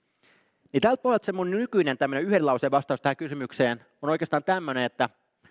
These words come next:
elämän merkitys on tehdä itselleen merkityksellisiä asioita siten, että tekee itsestään merkitykselle muille ihmisille. Eli löytyy niitä asioita, jotka mä koen itse merkitykselliseksi, ja sit niitä tekemällä jollain tavalla, jos mä onnistun luomaan niitä yhteyksiä toisiin ihmisiin, niin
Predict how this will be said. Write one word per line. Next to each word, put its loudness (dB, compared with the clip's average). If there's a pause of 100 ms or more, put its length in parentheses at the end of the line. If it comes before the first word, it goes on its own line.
(800)
elämän 2
merkitys 0
on 0 (260)
tehdä 2
itselleen 2
merkityksellisiä 0
asioita -2 (460)
siten, 4
että 0
tekee 0
itsestään -2
merkitykselle -4
muille 0
ihmisille. -4 (840)
Eli 0
löytyy 0
niitä 0
asioita, -2
jotka -4
mä -2
koen 0
itse 0
merkitykselliseksi, -2
ja -6
sit 0
niitä 2
tekemällä -2
jollain -2
tavalla, 0
jos -4
mä -14
onnistun -4
luomaan 2
niitä -4
yhteyksiä -2
toisiin -2
ihmisiin, -2
niin -6